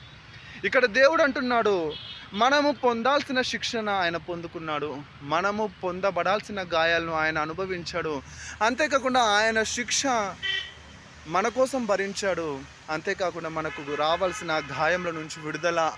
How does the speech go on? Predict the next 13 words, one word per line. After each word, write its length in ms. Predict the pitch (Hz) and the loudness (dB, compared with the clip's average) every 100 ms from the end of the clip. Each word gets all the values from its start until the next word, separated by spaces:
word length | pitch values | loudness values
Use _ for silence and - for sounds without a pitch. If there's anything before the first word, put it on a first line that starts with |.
| - | 0
ఆయన 340 | 151 175 220 | 2 2 2
మన 180 | 226 208 | -2 -4
కోసం 400 | 196 185 185 170 156 | -4 -6 -8 -12 -8
తన 160 | 156 143 | -6 -2
రక్తాన్ని 580 | 139 - - 170 156 | -2 -4 -6 -4 -4
కార్చి, 580 | 143 156 165 - - 170 - - - - - - | -6 -2 -2 -4 -8 -8 -10 -20 -20 -20 -16 -2
ఆయన 240 | 147 151 | 0 0
పొందిన 600 | 147 - 170 180 208 190 156 | -2 -4 -6 -4 -4 -4 -2
గాయముల 280 | 156 160 160 | -2 -2 -4
ద్వారా 240 | 143 147 143 | -4 -4 -4
మనకు 300 | 143 - - | -6 -10 -6
స్వస్థత 420 | 151 - 160 151 | -6 -6 -8 -8
ఉందని 260 | 147 147 | -8 -8